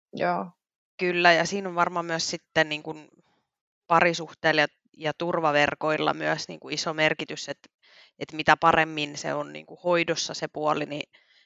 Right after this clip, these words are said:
Speaker 2: niin sitä enemmän ehkä sit pystyy myös keskittyä siihen, siihen omaan uraan,
Speaker 1: Mm.
Speaker 2: et, että tota, kun sit taas, että jos, jos siellä on isoja aukkoja, niin, niin sit voi olla keskittymisen kanssa vähän vaikeeta.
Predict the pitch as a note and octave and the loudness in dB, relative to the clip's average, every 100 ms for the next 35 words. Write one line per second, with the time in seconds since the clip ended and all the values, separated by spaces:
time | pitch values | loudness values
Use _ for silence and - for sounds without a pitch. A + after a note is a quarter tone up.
0 | _ C#3 C#3+ D3 D3 D3+ D3+ C#3+ D3+ E3 | _ -8 -4 4 6 6 2 -2 -4 -6
1 | D#3+ - - D#3 - D3+ D3+ D#3+ - D#3+ | -8 -8 -10 -10 -6 -4 -4 -4 -2 -2
2 | - - - F3 - E3 D#3+ D#3+ - _ | -4 -12 -16 -14 -10 -6 -6 -6 -10 _
3 | _ _ _ _ _ _ _ - D#3 D3+ | _ _ _ _ _ _ _ -20 -18 -16
4 | D3+ D#3+ _ _ - D#3 D3+ D3 D#3 D3+ | -18 -18 _ _ -20 -6 -4 -2 -2 0
5 | D3+ F#3 F3+ _ - _ _ E3+ _ - | 0 -2 -8 _ -20 _ _ -20 _ -18
6 | - - - - _ _ _ _ _ - | -16 -14 -10 -12 _ _ _ _ _ -18
7 | D#3 D#3 C#3 - C#3+ D#3 D3 C#3 C#3+ - | -14 -12 -6 0 2 0 -8 -8 -8 -10
8 | - _ D3+ D3+ - D3+ D3+ C3+ D#3+ F#3 | -12 _ -8 -6 0 0 0 -2 -2 2
9 | D#3+ - D#3+ D#3+ - D#3 A2+ D3+ F3 _ | 4 6 6 2 -4 -4 -2 -4 -8 _
10 | _ _ _ _ _ _ _ - - C#3+ | _ _ _ _ _ _ _ -20 -20 -18
11 | - D#3+ D3 D#3+ D#3+ - _ _ _ _ | -8 -4 -2 -2 -4 -6 _ _ _ _
12 | _ _ _ _ - D#3+ - E3 - E3+ | _ _ _ _ -8 -6 -6 -10 -16 -20
13 | F3 F3+ F3 F3+ - F#2 - F3 F2+ - | -16 -14 -10 -12 -12 -18 -20 -10 -8 -6
14 | - - | -6 -8